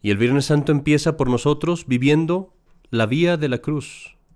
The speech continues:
el camino de la cruz, el Vía Crucis. Seguimos a Cristo en ese camino. Y después de eso pasamos a la ceremonia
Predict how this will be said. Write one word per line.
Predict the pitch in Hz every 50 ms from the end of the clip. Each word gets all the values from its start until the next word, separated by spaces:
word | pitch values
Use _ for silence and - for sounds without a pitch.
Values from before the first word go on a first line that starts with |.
| _ _ _ _ _ _ _ _
el | - 117 110
camino | - 113 120 143 151 165 160
de | 143 127
la | 113 104
cruz, | - - 104 92 87 - - - - -
el | 98 104 101
Vía | 107 107 98 95
Crucis. | - 104 101 98 - - - 107 - - - - _ _ _ _ _ _ _ _ _ _ _ _ _ _ _ _ _ _ _ _ _ _ _ _ _ _ _
Seguimos | - - 110 104 120 143 160 151 156
a | 143
Cristo | 143 151 170 170 - - - 95 82 82 - -
en | - 104 104
ese | 98 - 110
camino. | - 98 92 95 - 107 104 - - _ _ _ _ _ _ _ _ _ _ _ _ _ _ _ _ _ _ _ _ _ _ _ _ _ _ _ _ _ _ -
Y | 113 113
después | 117 113 - - 160 160 160
de | 175 170 175
eso | 165 - - 175 -
pasamos | 135 117 - 131 139 160 170 170 165 -
a | - 131
la | 123 113
ceremonia | - 123 113 110 113 135 165 175 147 110 90 82 85 95